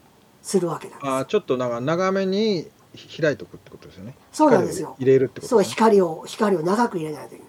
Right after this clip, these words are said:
Speaker 1: ない。
Speaker 2: うん。
Speaker 1: けど、四分の一にしてしまうと、周りの風景は白飛びって言って真っ白に飛んじゃって、
Speaker 2: うん。
Speaker 1: 普通は映らないとか、真っ黒になっちゃったりするわけですよね、逆に言えば。
Speaker 2: うん。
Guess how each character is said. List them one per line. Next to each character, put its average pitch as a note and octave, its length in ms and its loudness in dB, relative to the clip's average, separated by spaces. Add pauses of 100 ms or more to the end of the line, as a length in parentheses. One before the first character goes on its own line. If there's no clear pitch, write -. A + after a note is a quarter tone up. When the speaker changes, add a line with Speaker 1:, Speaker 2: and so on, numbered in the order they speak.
(140)
Speaker 1:
な C3+ 60 -6
い。 C#3+ 40 -4
Speaker 2:
う - 20 -2 (140)
ん。 - 40 -4
Speaker 1:
け D4 80 0
ど、 A#3 40 6
四 C4 240 8
分 D4 140 4
の C#4+ 100 2
一 C#4+ 220 -2
に A3 80 4
し - 80 -2
て A3+ 80 0
し A3 100 -4
ま G#3+ 160 0
う F3 120 -4
と、 A3 420 2 (320)
周 A3 240 8
り A#3+ 80 0
の A#3 100 0
風 A#3+ 160 -2
景 F3 160 0
は F3+ 220 -2
白 G#3 260 2
飛 G#3 160 2
び A3 60 0
っ G#3 40 -4
て - 80 -14
言 F#3 80 -18
っ - 40 -20
て D3+ 60 -16
真 C#3 120 -10
っ E3 60 -8
白 G3 220 -4
に D#3+ 80 -8
飛 E3 140 -8
ん E3 60 -10
じ F3 80 -6
ゃ E3 60 -10
っ E3 40 -16
て、 - 380 -4 (1120)
Speaker 2:
う A#2 80 -10
ん。 A#2+ 60 -6
Speaker 1:
普 A#2+ 80 -6
通 A3 140 2
は G#3 140 6
映 F3+ 180 0
ら F3+ 120 2
な D#3 140 -10
い - 80 -16
と - 120 -16
か、 - 380 0
真 F#3 140 0
っ F3+ 100 -4
黒 G#3 200 2
に D3+ 100 -6
な D#3+ 80 -4
っ D#3+ 40 -12
ち D#3+ 120 -10
ゃ - 20 -8
っ D3 80 -14
た D#3+ 100 -10
り F#3 280 0 (360)
す - 200 -6
る E3 80 -6
わ D3+ 100 -6
け - 80 -14
で - 80 -16
す - 80 -12
よ C4+ 80 -6
ね、 B3+ 80 -4
逆 E3+ 240 -6
に D3+ 140 -8
言 D3 80 -8
え - 20 -14
ば。 A2+ 140 -20 (500)
Speaker 2:
う C3+ 80 -4
ん。 A#2+ 240 -4